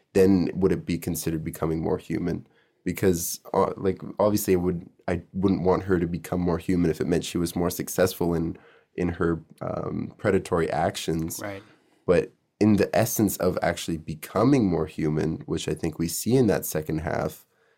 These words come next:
Speaker 1: then yeah, I would, I don't know, I feel like I would like to see her become more human. I think when she be-, starts to become more human or see herself as more human, that's when she starts to back off from her predatory actions.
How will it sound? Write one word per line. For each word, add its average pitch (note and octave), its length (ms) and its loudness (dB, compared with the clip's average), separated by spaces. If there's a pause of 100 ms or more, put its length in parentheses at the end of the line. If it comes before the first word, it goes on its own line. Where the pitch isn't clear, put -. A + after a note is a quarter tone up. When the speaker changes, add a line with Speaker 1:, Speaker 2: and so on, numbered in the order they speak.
(200)
Speaker 1:
then F#2 200 4
yeah, F2+ 180 4
I - 120 2
would, F#2 280 2 (520)
I G2+ 140 -6
don't A2+ 160 0
know, E2 100 0
I F#2 140 2
feel E2 240 -2
like D#2 180 -2
I D#2+ 160 -2 (140)
would E2 200 -6
like E2 240 -4
to F#2 100 -8
see - 180 -4
her E2+ 60 2
become E2+ 280 -6
more F2+ 100 2
human. G2 380 4
I F#2 120 2
think - 380 0 (360)
when G2+ 180 4
she - 160 -2
be-, F#2 160 0
starts - 380 0
to - 140 -8
become G#2+ 360 2
more A#2 220 6
human F2 320 4
or E2 80 4
see A2+ 220 0
herself A#2+ 340 4
as E2+ 120 0
more E2+ 140 0
human, F2 300 2
that's F#2 240 2
when G2 80 2
she G2 160 -2
starts F#2+ 300 2
to - 60 -2
back F2+ 320 0
off F#2 240 2
from F#2 280 2
her F#2+ 160 4
predatory F#2+ 580 2
actions. - 560 -6